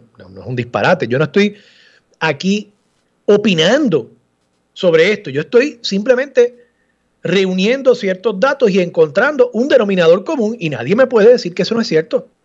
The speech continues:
A menos que lo que haya recogido los distintos periodistas que han levantado información sobre estos casos, pues que haya un error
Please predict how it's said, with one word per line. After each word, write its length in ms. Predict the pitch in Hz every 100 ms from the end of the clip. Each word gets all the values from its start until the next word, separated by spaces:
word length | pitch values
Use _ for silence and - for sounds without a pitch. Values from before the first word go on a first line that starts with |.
| _ _ _ _ _ _ -
A 160 | -
menos 220 | 127 156
que 320 | 160 233 - - _ _ _ _ -
lo 180 | 170 127
que 80 | 139
haya 280 | 151 185 180
recogido 840 | 175 - 160 190 208 175 151 - _ _ _ _ _ _ _ _ _ _ _ _
los 240 | 147 139
distintos 420 | 143 - 170 127 160
periodistas 640 | 180 185 240 240 233 185 -
que 160 | 143
han 140 | 131 147
levantado 420 | 156 156 190 202
información 480 | 143 135 123 160 180
sobre 240 | 156 127
estos 200 | - 160
casos, 340 | - 247 220
pues 160 | 135 120 _
que 260 | - 120 - _ -
haya 240 | 127 180
un 160 | 240 220
error 640 | 165 135 180 202 139